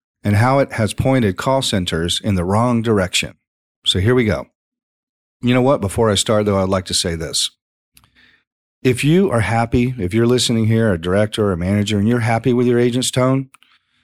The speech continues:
and you're happy with your approach to managing it, God bless you. Do not think that what I'm saying here is any kind of criticism or saying that, you know, you're not taking the right approach or anything like that.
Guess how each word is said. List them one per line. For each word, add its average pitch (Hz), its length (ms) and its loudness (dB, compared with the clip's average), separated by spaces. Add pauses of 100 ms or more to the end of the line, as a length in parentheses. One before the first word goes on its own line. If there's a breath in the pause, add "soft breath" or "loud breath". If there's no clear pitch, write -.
(260 soft breath)
and 117 120 0
you're 127 120 4
happy 131 280 2
with 107 160 2
your 98 140 2
approach 110 420 0
to - 80 -4
managing 107 440 0
it, 135 200 0 (840)
God 127 240 0
bless 110 300 -2
you. - 100 -12 (1400 soft breath)
Do 117 140 2
not 139 220 2
think 143 220 0
that 110 100 0
what 110 160 2
I'm 117 160 0
saying 113 340 0
here 110 220 2
is 92 140 -2
any 107 160 0
kind 104 180 -4
of 85 60 -12
criticism 139 800 0
or - 180 -10 (420 soft breath)
saying 120 400 2
that, 95 200 0
you 104 100 -4
know, - 220 -8 (240)
you're 95 160 -10
not 120 240 -8
taking 117 340 0
the 101 100 2
right 104 220 2
approach 135 500 0
or 92 60 -6
anything 127 400 0
like 107 200 -2
that. 117 320 0